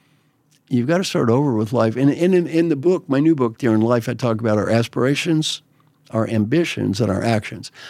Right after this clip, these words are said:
Our aspirations are a higher purpose. Why am I here? Why am I working so hard? And our aspirations don't have a finish line or a target. Our ambitions are what am I trying to achieve? And that does have a finish line or a target. And then our actions are what am I doing now?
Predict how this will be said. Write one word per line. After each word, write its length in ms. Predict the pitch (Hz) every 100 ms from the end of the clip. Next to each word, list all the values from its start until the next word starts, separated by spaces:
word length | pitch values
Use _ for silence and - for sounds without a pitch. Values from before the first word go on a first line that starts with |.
| - -
Our 140 | 143 165
aspirations 680 | 226 - 226 170 160 131
are 120 | 120 104
a 40 |
higher 240 | 107 139
purpose. 560 | 113 - 123 110 117 -
Why 160 | 165 254
am 100 | 262
I 100 | 202
here? 400 | 131 202 - _ _ _ _ _ -
Why 180 | 135
am 140 | 214 262
I 60 |
working 340 | 185 - - -
so 160 | -
hard? 260 | 101 - - _ _ _ _ _ _ _ -
And 100 | 160
our 80 |
aspirations 640 | 147 208 - 190 170 117 107
don't 200 | 156 151
have 120 | 127
a 60 | 95
finish 420 | - 131 120 -
line 240 | 78 82
or 100 | 92
a 60 | -
target. 460 | - - 117 95 - _ _ _ _ _ _
Our 140 | 120 113
ambitions 540 | 117 196 214 170 123
are 40 |
what 160 | 123 135
am 120 | 123
I 80 | 110
trying 240 | - 117
to 120 | 101 98
achieve? 600 | - - 196 - - - _ _ -
And 80 | 131
that 120 | 117
does 260 | 170 196
have 140 | 170 107
a 60 |
finish 340 | 101 - 98 -
line 220 | - 104
or 80 | 104
a 80 | -
target. 400 | - - 123 - - - -
And 120 | - 180
then 120 | 180
our 120 | 131
actions 460 | 139 165 - 131 113
are 60 |
what 160 | 107 113
am 80 | 104
I 60 |
doing 340 | 104 101 101 101
now? 340 | 110 - -